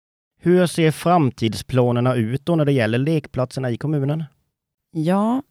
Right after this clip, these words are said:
Speaker 2: just nu håller vi ju på att ha en process i Ekenässjön. Eh, och där har vi bjudit in, ska vi bjuda in till ett möte den tredje maj.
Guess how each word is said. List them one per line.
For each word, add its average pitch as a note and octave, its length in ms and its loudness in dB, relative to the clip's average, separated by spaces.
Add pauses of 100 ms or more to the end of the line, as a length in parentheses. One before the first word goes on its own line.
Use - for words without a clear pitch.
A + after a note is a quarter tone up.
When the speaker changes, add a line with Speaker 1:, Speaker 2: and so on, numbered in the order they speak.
(100)
Speaker 2:
just G3 500 0
nu E3 220 0
håller E3 340 -2
vi D#3 200 -2
ju D#3 80 -2
på D#3 300 -6
att E3 60 -6
ha D3 260 -4
en D3 120 -4
process E3 520 -8
i B2+ 220 -6
Ekenässjön. D3+ 920 -2 (840)
Eh, D3 340 -2 (140)
och D#3+ 120 -4
där D#3 240 -2
har D#3 140 -2
vi D#3 120 -4
bjudit D#3 400 -6
in, D3 360 -4 (140)
ska - 160 -4
vi E3+ 100 0
bjuda D#3+ 260 0
in D3+ 240 0
till D#3 200 -10
ett C#3+ 80 -8
möte D3 400 -4
den C#3+ 160 -6
tredje D#3 680 -8
maj. C#3 460 -2